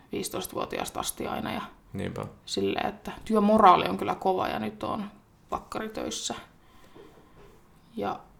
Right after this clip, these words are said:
Speaker 1: silleesti.
Speaker 2: Mm. Eli
Speaker 1: Mut
Speaker 2: all
Speaker 1: että
Speaker 2: Gucci ainakin
Speaker 1: joo.
Speaker 2: toistaiseksi.
Speaker 1: Kyllä, kyllä. Mutta siis niinku just se, että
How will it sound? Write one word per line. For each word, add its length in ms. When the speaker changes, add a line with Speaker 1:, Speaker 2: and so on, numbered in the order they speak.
Speaker 1:
silleesti. 960
Speaker 2:
Mm. 360
Eli 100
Speaker 1:
Mut 140
Speaker 2:
all 120
Speaker 1:
että 180
Speaker 2:
Gucci 300
ainakin 280
Speaker 1:
joo. 340
Speaker 2:
toistaiseksi. 720
Speaker 1:
Kyllä, 240
kyllä. 340
Mutta 280
siis 320
niinku 460
just 280
se, 140
että 320